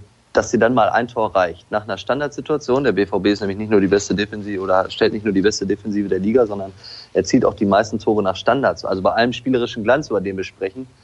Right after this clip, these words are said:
da sind halt auch so, so ganz einfache Elemente im Spiel. Und ich glaube, dass es diese Kombination ist,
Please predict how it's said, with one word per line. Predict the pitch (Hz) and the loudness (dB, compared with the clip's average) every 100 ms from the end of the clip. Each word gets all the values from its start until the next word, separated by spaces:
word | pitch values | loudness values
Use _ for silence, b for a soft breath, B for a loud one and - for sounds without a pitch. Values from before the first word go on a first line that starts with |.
| b | b
da | 113 98 | 0 0
sind | 107 120 | 0 0
halt | 113 101 | 0 2
auch | 113 | 0
so, | 113 113 110 107 - | 2 4 4 2 -4
so | 101 101 | -4 2
ganz | 107 107 | 2 0
einfache | 95 147 - 95 | 0 0 -2 -2
Elemente | 82 87 85 85 82 | -2 -4 -10 -16 -18
im | - | -14
Spiel. | - - 90 | -12 -6 -6
Und | 87 | -6
ich | 85 | -4
glaube, | 95 98 95 | 0 2 2
dass | 95 | 0
es | 95 | 0
diese | 101 101 | 0 2
Kombination | - 104 98 95 - 110 123 | 0 0 0 -2 -2 0 0
ist, | 107 110 | -2 -8